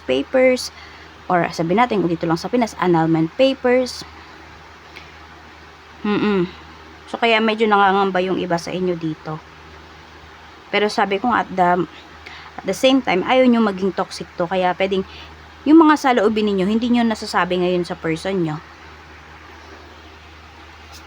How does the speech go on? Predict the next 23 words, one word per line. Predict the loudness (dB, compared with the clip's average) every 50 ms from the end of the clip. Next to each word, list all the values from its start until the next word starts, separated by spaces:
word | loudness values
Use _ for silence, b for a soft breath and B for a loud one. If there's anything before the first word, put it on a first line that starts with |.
| -20 -20 -20 -20 -20 -20 -20 -20 -20 -20 -20 -20 -12 -6
We | -2 -2
have | -2 0 0
Four | 2 2 2
of | 2 -2 -6 -8 -4
Pentacles. | -4 -4 -4 -4 -6 -8 -6 -8 -8 -6 -4
Pero | -2 0 2
nakikita | 0 0 0 -2 -4 -4 -6 -2
ko | 0 0
naman, | 0 0 0 0 0
hindi | -2 -2 -2
ka | -2 -2 -2
naman | 0 0 0 -2 -4
susuko | -8 -8 -8 -8 -4 -4 -2 -2
dito | -2 -4 -4 -6 -4
sa | -4 -2 0
relationship | 0 0 0 -2 -4 -6 -6 -6 -6 -6 -8 -8 -8
na | -10 -10 -10
ito. | -12 -12 -14 -14 B B B B B B B B B B
Sabi | -4 -2 0 0 0 -2
ko | -2 -4 -4
nga | -4 -4 -4
is, | -4 -8 -8 -8 -6
i-work | -4 -4 -2 -2 -4 -2 -2 -2 -4 -4